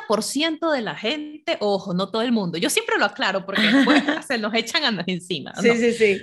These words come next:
Speaker 1: Vamos a poner un noventa por ciento, pero la mayoría de la gente trabaja el amor propio por un tema personal, pero muchos también porque desean una pareja amorosa.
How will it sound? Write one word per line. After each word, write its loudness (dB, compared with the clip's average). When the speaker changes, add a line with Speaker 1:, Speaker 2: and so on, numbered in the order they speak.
Speaker 1:
Vamos 0
a 0
poner 0
un 0
noventa -2
por -6
ciento, -8
pero -2
la 0
mayoría 0
de 0
la -6
gente -2
trabaja -2
el -2
amor -2
propio -4
por 4
un 2
tema 0
personal, -2
pero -2
muchos -4
también -6
porque -8
desean -2
una 0
pareja -4
amorosa. -4